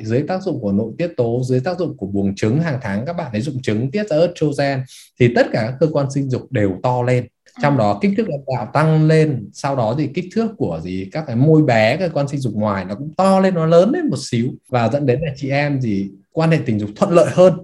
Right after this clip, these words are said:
Speaker 1: Tuy nhiên nhiều chị em là thấy cái môi bé mình to ra lại ám ảnh, lại muốn cắt nhỏ nó đi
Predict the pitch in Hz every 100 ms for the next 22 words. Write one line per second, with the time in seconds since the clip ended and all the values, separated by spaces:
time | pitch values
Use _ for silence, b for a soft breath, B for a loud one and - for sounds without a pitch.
0 | - - 190 190 185 151 131 127 156 156
1 | 156 117 110 131 156 160 120 139 170 -
2 | 165 170 170 165 139 127 120 143 196 -
3 | _ - 127 117 120 143 - 349 - 185
4 | 135 92 98 135 180 160